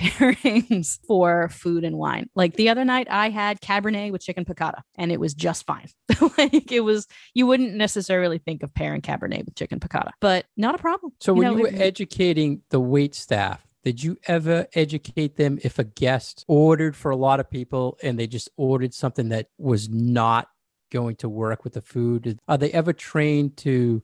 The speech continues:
Speaker 2: say, "You might not want that wine"?
Speaker 1: I think it depends on the group, honestly. And like, if you've got ten people, they're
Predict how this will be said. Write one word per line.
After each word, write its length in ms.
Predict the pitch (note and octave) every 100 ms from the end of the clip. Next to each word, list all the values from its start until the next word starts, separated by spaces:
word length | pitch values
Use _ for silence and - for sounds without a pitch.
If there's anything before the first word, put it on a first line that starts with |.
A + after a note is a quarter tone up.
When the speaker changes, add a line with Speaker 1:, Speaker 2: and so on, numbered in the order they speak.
| _
Speaker 2:
say, 640 | - - C3+ C3 C3+ C3 _
"You 120 | A#2+
might 420 | A2+ A2 A#2+ B2 -
not 260 | B2 A2+ -
want 440 | B2 A#2+ A2+ B2 -
that 200 | B2+ B2
wine"? 540 | A#2+ B2 A#2+ A#2+ A#2+ _ -
Speaker 1:
I 80 | C4
think 240 | F4 F#4+
it 100 | F#4+
depends 560 | D4 C#4 - A3+ A#3+ A3+
on 540 | A3 G#3+ G#3 G3+ G3 -
the 80 |
group, 500 | E3+ E3+ F3 A3+ - - -
honestly. 540 | E3 D3 - - C#3+ -
And 460 | F3 E3 D#3 D#3 -
like, 180 | F3+ F#3
if 140 | F3+ -
you've 280 | F#3+ G3+ G3+
got 360 | F3 F3+ F3+ E3 _ - _
ten 220 | F3+ G3+ G#3
people, 500 | - D3+ A#3+ F4 _ -
they're 280 | F#3+ F3+